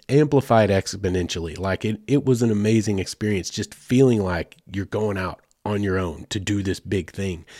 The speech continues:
And it was exciting. And we were so psyched. So psyched, in fact, that not long, right out of the box, we made our way through Oklahoma. No problems.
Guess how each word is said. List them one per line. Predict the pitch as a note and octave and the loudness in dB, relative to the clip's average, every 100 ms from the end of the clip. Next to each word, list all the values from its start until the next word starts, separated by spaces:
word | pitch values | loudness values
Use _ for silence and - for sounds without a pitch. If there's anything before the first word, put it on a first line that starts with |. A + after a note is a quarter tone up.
| - - - | -20 -20 -14
And | - | -2
it | G2+ | -2
was | F2+ D#2 | 0 -4
exciting. | G#1+ - - F2 F2 D#2 - - - - - | -8 -10 -6 -2 -2 -4 -10 -20 -20 -20 -10
And | G2+ F2+ | -8 -6
we | F#2+ G2+ | -2 0
were | F#2 | 0
so | F2 G2+ F2+ | -2 -2 -2
psyched. | - F2+ E2 A2+ - - - - - | -4 -6 -8 -12 -20 -20 -20 -20 -20
So | - - G2 | -14 -4 0
psyched, | D3+ - B2+ C3+ B2+ | 2 2 0 0 -2
in | G#2+ | -2
fact, | B2+ B2+ F2+ - - - | 0 -2 -2 -12 -20 -10
that | F2 F2+ | -6 -6
not | E2+ F#2+ C#3+ G3+ | -4 -2 0 0
long, | D3+ F#3+ E2+ | 0 0 -2
right | F2+ G#2+ | 0 2
out | C#3+ D3+ | 4 4
of | |
the | C3 | 2
box, | C3 A#2+ - D#3+ | 0 0 -2 -2
we | |
made | G3 A#3 G#3+ | 0 2 2
our | D#3 | 4
way | D3 | 4
through | D3+ C3 | 6 6
Oklahoma. | B2 A#2+ F#2+ E2+ F#2+ _ _ - | 6 4 0 -2 -6 _ _ 2
No | C3+ | 2
problems. | B2 F2 D#2 G#2+ - | 4 0 -2 -6 -10